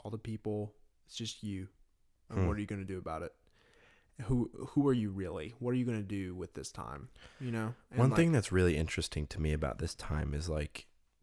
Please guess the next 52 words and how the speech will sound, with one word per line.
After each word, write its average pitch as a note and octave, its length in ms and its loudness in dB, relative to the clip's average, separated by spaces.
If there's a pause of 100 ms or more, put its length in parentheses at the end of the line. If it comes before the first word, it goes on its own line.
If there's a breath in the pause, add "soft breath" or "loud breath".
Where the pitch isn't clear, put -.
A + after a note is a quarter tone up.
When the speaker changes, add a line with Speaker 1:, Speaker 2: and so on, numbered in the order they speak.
(100)
Speaker 2:
we G2+ 120 2
talk - 300 -8
about, D#2 260 -2
like, D2 320 -4 (200)
people F2 260 0
being D2+ 180 2
stuck - 300 -6
in D#2 80 -2
their D2+ 120 0
homes, D2+ 500 -2
and, D#2 180 -2 (800 loud breath)
but F2+ 240 4 (200)
we A2 140 8
were C3 60 10
out A2 140 10
driving F2 340 8
today, D2+ 420 2 (340)
um, D#2 540 4 (200)
and B2+ 100 4
Speaker 1:
We, A#2+ 80 6
Speaker 2:
we - 140 -2 (200)
Speaker 1:
we A#2+ 160 -6
needed G2+ 320 -8
coffee. - 380 -16 (140)
Speaker 2:
Yeah, F#2 240 4
we F#2+ 180 4
took - 220 0
the - 100 2
back D2 320 0
road D2 280 0
to C2+ 300 -2 (540)
due D#2 100 -2
south. - 500 -10 (140)
Speaker 1:
Yeah, - 120 -2 (300)
we B2+ 100 -6
did. D#2+ 120 -8 (240)
Speaker 2:
Um, C#2 240 0
it G#2 40 4
was B2+ 120 6
a B2 60 4
really G2+ 160 6
nice D#2+ 220 4
drive, D2+ 340 0
actually. D2+ 340 -4
I've, D#2+ 140 0
I'd F2 220 2
only F2 160 4
been D#2+ 160 2
out D2 160 0
that C#2+ 180 0
way D#2+ 140 0
once. D#2 360 -2